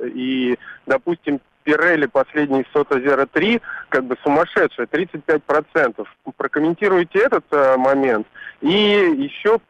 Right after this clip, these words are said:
последний вопросик. А, э, асимметричный и направленный не шипованная резина. Сильно она отличается и чем?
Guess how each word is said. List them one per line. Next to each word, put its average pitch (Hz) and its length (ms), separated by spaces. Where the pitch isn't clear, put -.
последний 147 540
вопросик. 127 640
А, 135 500
э, 123 540
асимметричный 180 1080
и 180 380
направленный 165 800
не 170 200
шипованная 156 640
резина. 147 720
Сильно 208 260
она 156 140
отличается 170 580
и 120 120
чем? 95 280